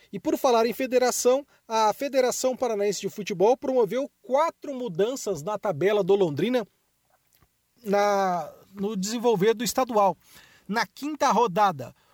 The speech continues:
o jogo do Londrina Esporte Clube contra o Galo Maringá, quarta-feira, dia trinta e um, foi antecipado em meia hora. Estava marcado para as oito e meia da noite, foi antecipado para as vinte horas. Na sétima rodada, em Alvorada do Sul,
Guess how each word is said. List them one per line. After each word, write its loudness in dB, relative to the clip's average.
o -4
jogo -2
do 2
Londrina -2
Esporte -4
Clube -6
contra -4
o -4
Galo 4
Maringá, 0
quarta-feira, -2
dia -2
trinta -8
e -4
um, -2
foi 0
antecipado 0
em -4
meia 2
hora. 2
Estava -4
marcado 0
para -2
as -2
oito -2
e -6
meia -2
da 0
noite, 0
foi 0
antecipado 0
para 2
as -4
vinte -6
horas. -4
Na 2
sétima 0
rodada, 2
em -6
Alvorada 0
do -6
Sul, -4